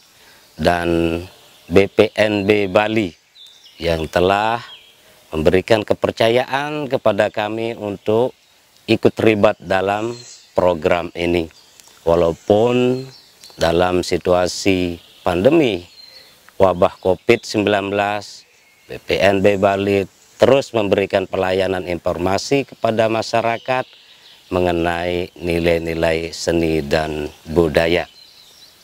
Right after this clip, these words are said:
Pada kesempatan kali ini, tema yang akan kami angkat adalah memaos, khususnya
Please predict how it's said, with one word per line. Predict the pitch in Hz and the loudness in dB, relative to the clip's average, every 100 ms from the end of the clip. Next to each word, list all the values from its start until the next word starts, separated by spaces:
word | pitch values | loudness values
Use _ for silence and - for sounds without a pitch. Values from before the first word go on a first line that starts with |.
| - - - - - - - - _ - | -20 -20 -20 -20 -20 -20 -20 -20 _ 2
Pada | 117 156 175 185 | 4 4 2 0
kesempatan | - 143 131 131 110 120 | 0 2 4 4 0 -2
kali | 117 113 107 107 | 0 0 0 -2
ini, | 110 120 127 123 | -2 -2 -4 -8
tema | - 92 92 95 95 98 101 | -6 -2 -2 -2 -4 -4 -2
yang | 90 80 78 76 73 78 - 85 | -2 -4 -6 -10 -10 -14 -10 -8
akan | 78 80 76 | -2 -2 -2
kami | - 78 78 76 76 73 71 - | -6 -6 -4 -4 -4 -6 -8 -12
angkat | - 80 - 85 - | -12 -10 -8 -8 -4
adalah | 80 76 78 80 92 - _ _ _ _ 95 | -4 -2 -4 -2 -4 -8 _ _ _ _ 0
memaos, | 92 90 87 87 82 69 - - - _ _ _ _ _ _ _ _ _ _ | 2 2 2 2 0 -4 -8 -12 -14 _ _ _ _ _ _ _ _ _ _
khususnya | 76 - 76 - 85 95 113 131 151 | -10 -8 -8 -4 -2 0 0 -4 -8